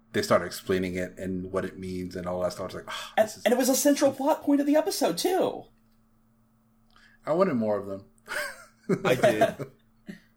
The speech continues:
Speaker 3: Oh,
Speaker 2: Man,
Speaker 3: man.
Speaker 2: that was such a good episode.
Speaker 1: It was cool. I, I skipped over just to watch that episode. <laughs> I was like, I haven't seen a bunch of it, but I was like, "I wanna watch, I wanna see
Speaker 3: Now,
Speaker 1: Geki
Speaker 3: I'm
Speaker 1: Ranger
Speaker 3: not
Speaker 1: come
Speaker 3: gonna
Speaker 1: back."
Speaker 3: say it, it's perfect. One thing I'll give it, and it's only a minor complaint, is,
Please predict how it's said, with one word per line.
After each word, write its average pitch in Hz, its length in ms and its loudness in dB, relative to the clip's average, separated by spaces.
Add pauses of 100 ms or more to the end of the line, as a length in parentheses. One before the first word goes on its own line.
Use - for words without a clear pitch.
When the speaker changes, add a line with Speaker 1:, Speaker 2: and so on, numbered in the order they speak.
(340)
Speaker 3:
Oh, 113 220 -4
Speaker 2:
Man, 131 300 2
Speaker 3:
man. 90 160 -6
Speaker 2:
that 202 80 6
was 247 100 2
such 254 140 2
a 233 40 -2
good 180 140 0
episode. 123 480 -2 (1700)
Speaker 1:
It 139 40 -12
was 131 200 -6
cool. 101 280 -8
I, 143 320 0
I 156 220 2
skipped - 480 -6
over 110 360 -2
just - 280 -6
to - 80 -10
watch 92 280 -6
that 90 140 -6
episode. - 440 -8
<laughs> - 40 -2
I 120 40 0
was 110 80 -4
like, 92 160 -8
I 104 120 2
haven't 113 200 2
seen 107 400 -6
a 98 80 -12
bunch 95 240 -8
of 98 100 -12
it, 95 100 -10
but 90 140 -8
I 90 60 -6
was 90 100 -12
like, 87 100 -14
"I 98 60 -4
wanna 104 220 -4
watch, 92 280 -8 (440)
I 117 40 -2
wanna 120 160 2
see 131 100 -2
Speaker 3:
Now, 139 100 2
Speaker 1:
Geki - 20 0
Speaker 3:
I'm - 60 -2
Speaker 1:
Ranger 139 140 -2
Speaker 3:
not 190 160 0
Speaker 1:
come - 80 -8
Speaker 3:
gonna 202 100 -2
Speaker 1:
back." 175 80 -8
Speaker 3:
say 170 480 -2 (320)
it, 135 200 -2
it's 131 200 -8
perfect. 131 400 -6
One 147 160 -6
thing 180 180 -8
I'll 143 100 0
give 127 200 -2
it, 127 80 -2
and 110 160 -6
it's 127 120 -6
only 170 240 -4
a 104 60 -2
minor 104 380 -6
complaint, 104 520 -10
is, 104 440 -6